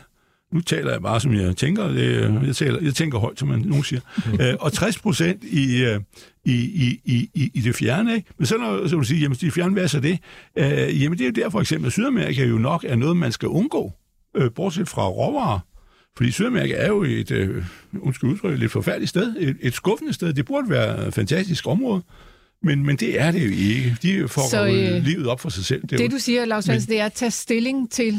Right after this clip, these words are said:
Speaker 3: verden og
Speaker 1: Ja.
Speaker 3: verdens gang, og så,
Speaker 1: Ja,
Speaker 3: øh,
Speaker 1: ja,
Speaker 3: prøve
Speaker 1: ja.
Speaker 3: at finde
Speaker 1: Ja.
Speaker 3: ud af, hvad for nogle E T F'er, der bygger op omkring
Speaker 1: Ja.
Speaker 3: det, som du så mener er det rigtige.
Speaker 1: Ja, præcis. Og det er jo der, hvor man sidder og siger, "Det skal du måske tænke over."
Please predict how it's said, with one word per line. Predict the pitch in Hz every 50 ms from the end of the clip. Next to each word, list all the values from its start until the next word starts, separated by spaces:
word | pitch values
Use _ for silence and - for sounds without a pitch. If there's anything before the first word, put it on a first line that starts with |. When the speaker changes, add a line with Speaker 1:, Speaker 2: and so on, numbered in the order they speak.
| 196 180 180
Speaker 3:
verden | 180 160 190 180 180 208 220 262 254 240 -
og | 196 185
Speaker 1:
Ja. | 160 185 185
Speaker 3:
verdens | 196 220 254 226 - -
gang, | - 240 254 262 233
og | - - 208 214 185
så, | - - 240 233
Speaker 1:
Ja, | 214 214
Speaker 3:
øh, | 208
Speaker 1:
ja, | 285 254
Speaker 3:
prøve | - - 202
Speaker 1:
ja. | 175 226 220
Speaker 3:
at | 208 - - -
finde | 254 233 226 220 175
Speaker 1:
Ja. | 185
Speaker 3:
ud | 220
af, | 220 214
hvad | 196 214
for | 226 226
nogle | 220 214
E | 208
T | - -
F'er, | 240 214 240
der | 220 214 202 190 190 165 - _ _ - 180 185 - -
bygger | 220 196 190 202
op | - 185 - -
omkring | 226 202 - 214 208 202
Speaker 1:
Ja. |
Speaker 3:
det, | 226 208
som | - 220 190
du | - 214
så | 202 - 214
mener | 185 180 175 185 185
er | 175
det | 165 170
rigtige. | 165 170 - 185 170 147
Speaker 1:
Ja, | 143 143
præcis. | 120 151 139 120 190 208 -
Og | - - -
det | -
er | 247
jo |
der, | 226 233 214
hvor | 214
man | 208 190 139
sidder | 120 - -
og |
siger, | - 139 147
"Det | 135 214 208
skal | - 247 262
du | 247
måske | 214 - - - 143 120 - - -
tænke | - 156 160 196 -
over." | 170 175 196 - 151